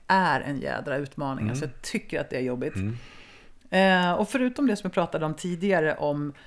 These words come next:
Speaker 1: att jobba på acceptans och att tycka om sig själv här och nu, precis som man är
Speaker 2: Mm.
Speaker 1: här och nu.
Speaker 2: Mm.
Speaker 1: Det är på riktigt den bästa förutsättningen som jag har sett under alla mina år som P T.
Speaker 2: Mm.
Speaker 1: Sen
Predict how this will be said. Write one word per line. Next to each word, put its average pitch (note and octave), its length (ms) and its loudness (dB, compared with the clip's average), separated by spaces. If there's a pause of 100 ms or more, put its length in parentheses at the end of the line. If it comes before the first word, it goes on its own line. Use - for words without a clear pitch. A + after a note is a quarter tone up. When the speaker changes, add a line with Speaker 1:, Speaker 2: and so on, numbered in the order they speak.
(320)
Speaker 1:
att - 340 -6
jobba E3 560 2
på D3+ 400 -4
acceptans F3 1160 0
och D3 260 -2
att D3+ 120 -4
tycka - 260 -2
om A3+ 120 4
sig D#3 200 -6
själv D3 400 -2 (360)
här C#4 320 2
och C#4 60 8
nu, F3+ 340 2 (140)
precis E3 500 -6
som D#3+ 140 -2
man D#3+ 140 -2
är D#3+ 360 -2
Speaker 2:
Mm. G2+ 140 -2
Speaker 1:
här C3+ 160 2
och B2+ 80 -2
nu. A2 240 -8
Speaker 2:
Mm. G2 340 -4 (500)
Speaker 1:
Det B3+ 240 2
är E3 300 2 (420)
på D4+ 120 0
riktigt - 360 -2
den D#3+ 180 -4
bästa D#3 360 0
förutsättningen D3+ 760 -4
som F3+ 140 -2
jag F#3+ 100 4
har D3+ 140 2
sett C#3+ 300 -6
under D3+ 140 -2
alla F#3+ 260 2
mina D3 220 0
år C3+ 320 -2
som B2+ 400 -6
P B2+ 180 -6 (120)
T. - 120 -2 (320)
Speaker 2:
Mm. F#2+ 220 -6 (920)
Speaker 1:
Sen A3+ 420 2